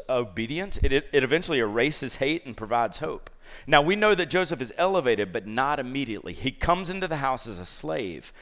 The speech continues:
He becomes a successful man. So he's working hard for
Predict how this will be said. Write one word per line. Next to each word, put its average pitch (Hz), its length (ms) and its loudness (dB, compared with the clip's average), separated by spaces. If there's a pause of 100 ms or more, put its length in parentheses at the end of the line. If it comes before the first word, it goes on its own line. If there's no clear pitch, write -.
(140)
He 147 140 -2
becomes 131 1000 -4
a 127 80 -6
successful 107 640 -4
man. 90 260 -12 (1500)
So 123 180 0
he's 139 200 0
working 143 520 -4
hard 123 420 0
for 117 380 -6